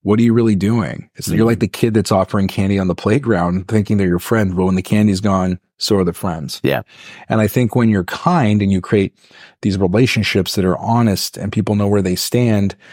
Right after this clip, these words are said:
Speaker 1: and you're not trying to negotiate the relationship to
Speaker 2: Well, and what I like about it is it takes away the guesswork. You know the people that you want in your life really quickly, because the ones that don't wanna be there are on their way out the door.
Speaker 1: And that's okay.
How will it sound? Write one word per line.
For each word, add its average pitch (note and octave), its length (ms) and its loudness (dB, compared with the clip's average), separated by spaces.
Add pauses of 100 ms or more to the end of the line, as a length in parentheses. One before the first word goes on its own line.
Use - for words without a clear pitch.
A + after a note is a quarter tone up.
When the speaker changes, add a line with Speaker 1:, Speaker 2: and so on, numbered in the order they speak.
(280)
Speaker 1:
and A2+ 120 0
you're G#2 120 2
not G#2 240 0
trying G#2+ 280 0
to F#2+ 160 2 (240)
negotiate G#2 760 0
the G2+ 80 -4
relationship G2 760 -2
to - 80 -2
Speaker 2:
Well, G#2+ 120 2
and A2+ 120 0
what A2+ 160 2
I A2+ 60 2
like G#2+ 200 0
about F#2+ 160 0
it F2+ 120 2
is F2 140 0
it E2+ 100 -4
takes F#2+ 240 -2
away F2+ 100 2
the D#2 100 -4
guesswork. - 560 -6 (160)
You G2+ 180 2
know A2 220 4
the G#2 100 0
people G2+ 260 2
that F#2+ 140 2
you F2+ 100 0
want F2+ 220 2
in E2+ 80 -2
your E2+ 120 0
life F2+ 260 0
really E2+ 220 0
quickly, E2 360 -2
because D#2+ 460 -4 (760)
the E2 100 0
ones F2 220 2
that F2+ 100 0
don't F#2 180 0
wanna D#2+ 180 0
be F#2+ 160 2
there D2+ 400 0 (400)
are F2+ 140 0
on F2 120 0
their E2 120 0
way E2 180 2
out D2 100 -2
the D#2 60 -4
door. E2+ 340 0 (580)
Speaker 1:
And A2 160 2
that's A#2+ 200 0
okay. A2 520 -4